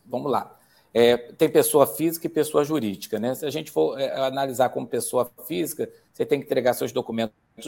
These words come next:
básicos, identidade, C P F, comprovante de residência, tirar as certidões necessárias que, que o banco pede para que você faça o credenciamento, uma certidão de que tá regular, que tá em dia junto ao conselho de classe,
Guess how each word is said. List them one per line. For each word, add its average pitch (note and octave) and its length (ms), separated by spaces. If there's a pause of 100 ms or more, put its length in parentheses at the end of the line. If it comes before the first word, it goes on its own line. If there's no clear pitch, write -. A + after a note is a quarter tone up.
básicos, C#3 540
identidade, A#2+ 880
C - 100
P - 160
F, B2 480
comprovante A#2 580
de - 60
residência, B2 880 (420)
tirar B2+ 320
as B2+ 200
certidões B2 1000 (1000)
necessárias A#2+ 720
que, A#2 180
que - 220
o A#2 140
banco A2+ 320
pede A#2 300
para G#2+ 100
que - 60
você A#2+ 400
faça A#2 260
o A#2+ 80
credenciamento, B2 880 (240)
uma B2+ 160
certidão B2+ 520
de - 100
que B2 140
tá B2+ 160
regular, B2 520
que - 80
tá B2 120
em B2+ 120
dia A#2+ 280
junto B2 260
ao A#2+ 60
conselho A#2 400
de G#2+ 100
classe, C#3 540